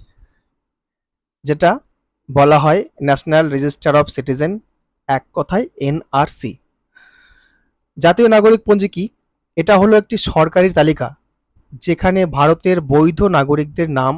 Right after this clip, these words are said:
অন্তর্ভুক্ত থাকে। এই তালিকায় যেসব ব্যক্তি ভারতের নাগরিকত্বের বৈধ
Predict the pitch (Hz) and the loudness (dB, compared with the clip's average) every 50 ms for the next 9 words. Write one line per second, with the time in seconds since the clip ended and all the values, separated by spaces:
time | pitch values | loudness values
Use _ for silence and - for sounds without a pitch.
0 | - - 143 139 135 - 147 131 135 143 - - 147 - 139 127 - - 190 254 | -6 -8 -8 -8 -4 -6 -6 -4 -4 -6 -4 -4 -6 -6 -6 -10 -8 -10 -12 -12
1 | _ _ _ - - - - - _ _ _ - 196 233 233 - 208 190 190 190 | _ _ _ -20 -20 -20 -20 -20 _ _ _ 0 0 0 2 2 2 2 2 0
2 | - 214 208 185 156 165 147 - 190 170 160 180 170 - - 196 160 147 143 151 | 2 2 0 2 0 -2 0 0 -2 0 0 -4 -4 -2 -6 -6 -2 0 -2 -2
3 | 156 - 175 160 151 139 135 147 156 165 160 - 170 _ _ 185 165 160 143 139 | -2 -4 -4 -2 0 0 0 0 -2 -2 -2 -2 -4 _ _ -8 -6 -4 -2 -2
4 | 139 139 135 | -2 0 -2